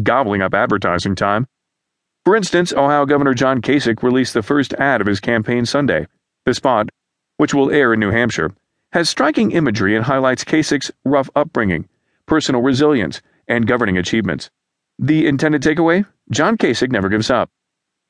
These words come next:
Advertising by Trump has been limited to radio spots until this week. In November, he made a three hundred thousand dollar buy for four ads that played in early states, including one that promised he would decisively bomb the hell out of isis.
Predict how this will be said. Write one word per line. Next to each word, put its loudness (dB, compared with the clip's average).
Advertising 0
by 2
Trump -2
has -2
been -2
limited 0
to -4
radio 0
spots -2
until -2
this -2
week. -2
In 0
November, 2
he -2
made 2
a 0
three -2
hundred 0
thousand 0
dollar 0
buy 0
for -4
four 0
ads 0
that 0
played 2
in 2
early 2
states, 0
including 0
one 0
that -2
promised 0
he 0
would 2
decisively 0
bomb 0
the 2
hell 0
out 2
of 0
isis. 0